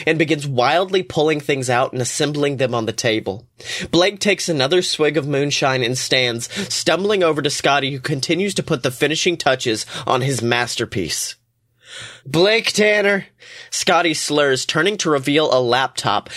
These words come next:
with two microphones hooked up and headphones resting beside them. In these brief drunken moments, Scotty managed to scramble together a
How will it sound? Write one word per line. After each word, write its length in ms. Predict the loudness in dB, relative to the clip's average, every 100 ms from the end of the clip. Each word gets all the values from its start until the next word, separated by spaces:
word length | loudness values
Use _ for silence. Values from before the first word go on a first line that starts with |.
| -4
with 240 | -2 -2 0
two 240 | 0 0
microphones 680 | 0 0 0 -2 0 -2 0
hooked 300 | -2 0 0
up 160 | 2
and 120 | 0 0
headphones 600 | 0 0 0 -2 -2 0
resting 400 | 0 -2 -4 -4
beside 460 | -2 0 0 0
them. 200 | -6 -10 _ -20 -16 -10 -4
In 120 | 0
these 220 | 0 -2
brief 480 | -2 0 0 0 -4
drunken 540 | -2 0 0 0 -2
moments, 400 | 0 0 0 -4
Scotty 400 | -2 0 2 0
managed 420 | 0 0 0 -2 -2
to 80 |
scramble 460 | -4 0 0 2 0
together 500 | 0 2 2 2 -2 -6 -20 -20 0
a 80 | 0